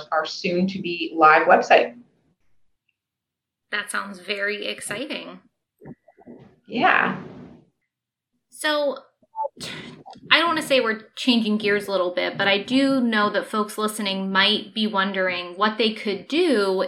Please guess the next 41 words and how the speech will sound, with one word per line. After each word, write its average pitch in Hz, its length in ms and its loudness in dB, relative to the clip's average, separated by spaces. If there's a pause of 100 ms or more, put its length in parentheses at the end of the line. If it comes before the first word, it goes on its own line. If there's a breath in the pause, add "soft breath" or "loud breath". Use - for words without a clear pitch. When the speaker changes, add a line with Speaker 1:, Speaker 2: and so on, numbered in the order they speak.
(120)
Speaker 2:
if 277 440 4 (320 loud breath)
they 220 140 4
saw 196 300 2
a 185 100 0
neighbor 220 800 2
or 190 120 0
somebody 214 480 -2
else, 185 540 0 (260 soft breath)
um, 95 520 -6 (280)
abusing 214 540 -2
an 202 80 -2
animal, 208 520 -2
or, 170 140 0
or 196 160 2
they 196 180 2
sense 220 380 0
that 202 240 -6
there 180 520 2
is 202 160 -6
an 190 80 -6
animal 202 540 0
or 175 120 0
a 180 60 -2
child 190 380 2
in 180 180 -4
trouble. 165 640 -6 (340 soft breath)
Um, 196 340 -2
what, 247 320 -4
what 240 180 0
can 359 180 -4
folks 294 340 0
do 208 380 0
if 190 220 -2
they're 202 160 0
in 202 160 -2
that 196 220 -6
situation? 190 1000 -8 (1000)
Speaker 1:
Sure. 285 440 10
Well, 226 140 10
I, 277 320 6
I 254 160 10